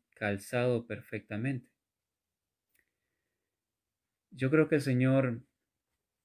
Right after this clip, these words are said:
no quería llegar precisamente hasta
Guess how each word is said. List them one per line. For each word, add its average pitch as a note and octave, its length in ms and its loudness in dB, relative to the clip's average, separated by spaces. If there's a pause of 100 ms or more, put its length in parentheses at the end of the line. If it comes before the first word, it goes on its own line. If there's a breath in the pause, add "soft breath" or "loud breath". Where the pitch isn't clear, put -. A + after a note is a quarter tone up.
(260)
no C3 360 -2
quería C3+ 460 2
llegar A#2 760 -4 (1400)
precisamente A2+ 880 -4
hasta G2+ 580 -8